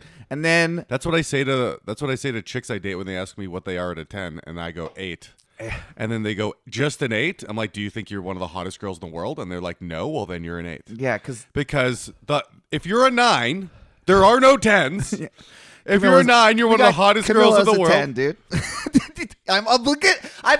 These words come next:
Speaker 1: obligated to say that, Kyle.
Speaker 2: No, you're not.
Speaker 1: Don't
Speaker 2: I
Speaker 1: make a
Speaker 2: don't. I
Speaker 1: face.
Speaker 2: just described how I don't say it.
Speaker 1: <laughs> Yeah.
Speaker 2: I call them an eight to their face.
Speaker 1: Who would be? There's no tens? Not a, not a single ten in the world?
Speaker 2: No. There's one by definition, but we don't know her.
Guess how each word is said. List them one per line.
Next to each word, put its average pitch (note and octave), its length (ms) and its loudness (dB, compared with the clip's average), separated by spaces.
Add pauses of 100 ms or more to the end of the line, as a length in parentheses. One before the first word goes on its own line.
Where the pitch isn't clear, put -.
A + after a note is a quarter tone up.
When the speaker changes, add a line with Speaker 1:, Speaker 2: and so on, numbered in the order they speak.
Speaker 1:
obligated D#4 500 4
to C4 60 -2
say B3+ 280 4
that, E3 220 0 (240)
Kyle. E3+ 420 0 (240)
Speaker 2:
No, C#3 80 -8
you're D#3 120 -4
not. A#2 320 -4
Speaker 1:
Don't A#2 140 -2
Speaker 2:
I C#3+ 60 4
Speaker 1:
make D3 100 2
a - 20 2
Speaker 2:
don't. E3+ 160 0
I F3+ 60 4
Speaker 1:
face. D3 140 2
Speaker 2:
just D#3+ 220 -6
described D3 460 0
how C#3+ 180 0
I C#3+ 120 2
don't E3 340 0
say F2 200 -8
it. C2+ 120 -12
Speaker 1:
<laughs> - 20 -16
Yeah. C3 200 -10 (200)
Speaker 2:
I C3 100 -4
call C#3+ 200 -6
them D#3 160 -4
an C#3+ 80 -2
eight E3 160 -2
to D#3+ 60 -8
their D3+ 160 -2
face. F3 440 -4
Speaker 1:
Who F#3 120 2
would A3+ 120 0
be? F3+ 260 0 (120)
There's D#3 240 -2
no E3 160 -2
tens? D#3+ 440 -8
Not C3 200 0
a, B2+ 220 -12
not C#3 180 -4
a - 20 -12
single C#3+ 280 -10
ten C3 140 -6
in C#3 80 -8
the B2+ 60 -6
world? B2 220 -4
Speaker 2:
No. C#4 340 -4 (520)
There's G3 180 -2
one G#3+ 380 -2
by C#3 120 0
definition, F#3+ 600 -2
but C#3+ 160 -2
we A3+ 100 -4
don't G#3 160 -6
know B2 160 -4
her. G3+ 240 -6